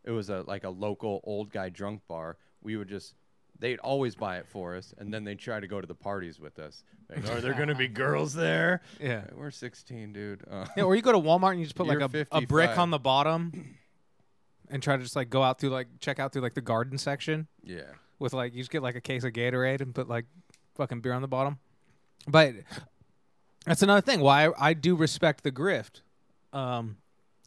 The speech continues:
Speaker 2: like, in my younger days, I'm not trying to get through with a fucking half a cake, but I'm like, "I'm sixteen, I need to get drunk.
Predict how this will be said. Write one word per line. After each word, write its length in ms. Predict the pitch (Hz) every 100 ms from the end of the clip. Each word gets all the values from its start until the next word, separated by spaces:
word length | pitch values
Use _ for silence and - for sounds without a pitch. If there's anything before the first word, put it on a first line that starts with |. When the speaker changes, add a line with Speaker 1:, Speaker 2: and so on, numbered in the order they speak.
| -
Speaker 2:
like, 160 | 135
in 100 | 156
my 80 | 151
younger 280 | 170 208 143
days, 240 | 117 104
I'm 80 | 131
not 140 | 160 143
trying 140 | 147
to 60 | 127
get 180 | 139
through 220 | - 147 139
with 120 | 123
a 40 |
fucking 440 | 120 127 127 120 -
half 220 | 139 135
a 60 | 117
cake, 360 | 143 165 151 _ _ _ _ _ _ _ _
but 160 | 151 139
I'm 180 | 139
like, 160 | 143 127
"I'm 120 | 135
sixteen, 380 | - 131 - 165
I 60 | 139
need 100 | 147
to 40 |
get 160 | 135 117
drunk. 480 | 127 160 135 -